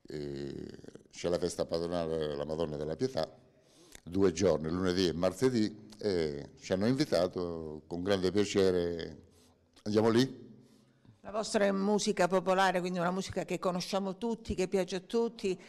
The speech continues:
Speaker 2: e che ci mette anche un po' di allegria.
Speaker 1: La musica deve essere allegria, lo spettacolo deve essere spettacolo. Chiaramente nello spettacolo c'è la musica e c'è una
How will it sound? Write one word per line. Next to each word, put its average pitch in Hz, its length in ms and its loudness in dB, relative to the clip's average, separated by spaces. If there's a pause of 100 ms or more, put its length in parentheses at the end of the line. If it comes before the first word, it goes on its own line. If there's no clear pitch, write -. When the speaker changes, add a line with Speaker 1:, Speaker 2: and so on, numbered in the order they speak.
(160)
Speaker 2:
e 202 100 -6
che 220 160 0
ci 220 140 -4
mette 220 280 0
anche 214 280 0
un 202 80 0
po' 208 160 4
di 190 80 0
allegria. 185 500 2 (1080)
Speaker 1:
La 107 140 2
musica 131 520 6 (240)
deve 101 220 6
essere 90 400 4
allegria, 80 680 -2 (100)
lo 78 100 -4
spettacolo 95 840 2
deve 92 180 2
essere 87 260 0
spettacolo. - 580 -8 (400)
Chiaramente 104 500 4
nello 101 240 6
spettacolo 135 1120 6
c'è 98 180 2
la 87 120 4
musica 110 720 6
e 123 140 2
c'è 113 160 2
una 98 160 4